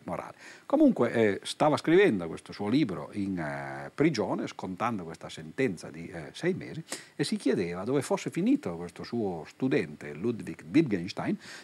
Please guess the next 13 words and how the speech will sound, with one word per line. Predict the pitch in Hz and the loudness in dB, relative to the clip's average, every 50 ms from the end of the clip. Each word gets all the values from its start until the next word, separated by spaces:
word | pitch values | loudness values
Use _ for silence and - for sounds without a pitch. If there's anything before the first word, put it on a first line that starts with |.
| - | -14
che | _ - 117 | _ 0 2
era | 123 131 120 101 92 90 | 4 4 4 2 2 0
originario | 90 95 98 92 101 92 104 113 131 117 104 90 85 | 0 -2 -4 -4 -4 -2 0 2 2 2 2 0 -2
invece | 80 78 82 104 113 107 - 90 80 73 71 71 69 69 69 69 71 | -6 -6 -4 -2 -2 -2 -4 -6 -6 -6 -8 -8 -10 -10 -10 -10 -8
dell'Austria | 73 92 104 101 - - - - - - - - - - - - - - - - _ | -4 -2 0 0 0 -2 -6 -12 -14 -8 -6 -6 -6 -6 -10 -16 -16 -16 -18 -14 _
e, | - - | 2 4
eh, | - 104 - 120 127 123 123 117 113 113 110 107 101 98 98 | 4 4 4 6 6 6 6 6 6 4 4 4 2 0 -2
che | 92 - | -4 -4
aveva | 87 92 87 - | -4 -4 -4 -6
studiato | - - 92 120 131 131 120 - 101 | -8 -6 -2 0 2 2 0 -2 -6
con | 85 90 | -4 0
lui, | 107 131 151 135 101 82 73 71 73 73 73 71 | 2 4 4 4 4 2 0 -6 -10 -10 -12 -12
eh, | 69 | -14